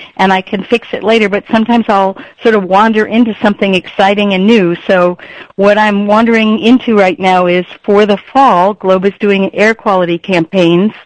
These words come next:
And if you look on the web, you can see nasa's picture of the fires in California, 'cause they're not over and our heat wave isn't over.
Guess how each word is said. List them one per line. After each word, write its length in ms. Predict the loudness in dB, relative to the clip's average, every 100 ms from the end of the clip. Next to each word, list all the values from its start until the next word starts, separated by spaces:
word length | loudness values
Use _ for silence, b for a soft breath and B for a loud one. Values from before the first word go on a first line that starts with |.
| B B B B
And 160 | -2
if 160 | -2 -2
you 120 | 0
look 220 | 0 0
on 120 | -2
the 80 | 0
web, 320 | 2 2 2
you 100 | -2
can 220 | -8 -8 -6
see 140 | -2 2
nasa's 520 | 2 2 0 -4 -6 -4
picture 400 | -6 -4 0 0
of 100 | 0
the 80 | -2
fires 420 | 0 0 0 -2 -4
in 100 | -4
California, 680 | -2 -2 -2 -4 0 -2 -2 B B
'cause 140 | -8 -2
they're 160 | 0
not 240 | 2 2 2
over 480 | 2 2 2 0 0
and 240 | -2 -2
our 180 | -2 -2
heat 240 | 0 0
wave 240 | 0 0 0
isn't 280 | 0 0
over. 400 | 0 2 0 0